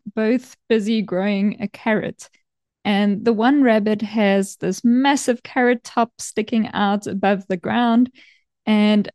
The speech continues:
underneath the surface, there's a tiny little carrot. And then the second rabbit has a tiny carrot top, so very little greenery sticking out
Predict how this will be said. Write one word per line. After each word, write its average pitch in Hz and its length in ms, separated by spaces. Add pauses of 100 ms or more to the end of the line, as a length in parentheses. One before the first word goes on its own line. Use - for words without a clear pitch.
underneath 233 500
the 220 120
surface, 233 720
there's 202 360
a 202 180
tiny 359 720
little 233 260
carrot. - 640 (640)
And 208 540
then 220 680 (240)
the 196 240
second 339 480
rabbit 233 400
has 208 540 (200)
a 202 300 (320)
tiny 311 440
carrot 311 440
top, 202 300
so 196 260
very 233 240
little 233 220
greenery 233 640
sticking 240 640
out 196 320